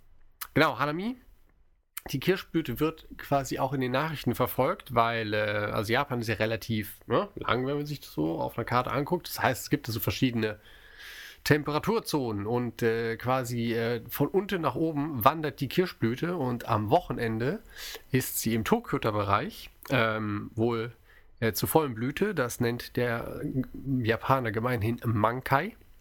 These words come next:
Das ist die volle Blüte, ist also das Beste, um sich das anzugucken in Tokio. Bei uns hier im, äh,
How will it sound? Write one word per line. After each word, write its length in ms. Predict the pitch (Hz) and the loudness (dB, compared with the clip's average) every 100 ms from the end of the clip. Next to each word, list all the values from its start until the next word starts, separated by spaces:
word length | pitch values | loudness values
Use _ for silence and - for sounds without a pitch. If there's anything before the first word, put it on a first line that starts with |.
| - - _ _ - | -20 -20 _ _ -8
Das 80 | - | -2
ist 40 | |
die 60 | 113 | 0
volle 220 | - 151 | 2 2
Blüte, 300 | 120 139 147 | 2 -4 -2
ist 120 | 107 | -2
also 220 | 113 104 104 | 0 0 0
das 120 | 95 | 0
Beste, 260 | 117 - 117 | 0 0 -2
um 80 | |
sich 120 | 107 101 | -2 -4
das 160 | - | -2
anzugucken 500 | 135 131 - 120 - | -2 -2 -4 -6 -2
in 100 | 123 | -2
Tokio. 440 | - 151 - 123 208 - - - - - | 0 -2 0 -2 -4 -12 -10 -8 -8 2
Bei 120 | 127 | 2
uns 280 | 151 170 - | 2 -2 -2
hier 300 | - 123 117 | 0 0 0
im, 320 | 113 104 101 101 | 0 0 2 0
äh, 500 | 98 95 95 92 | 0 0 0 0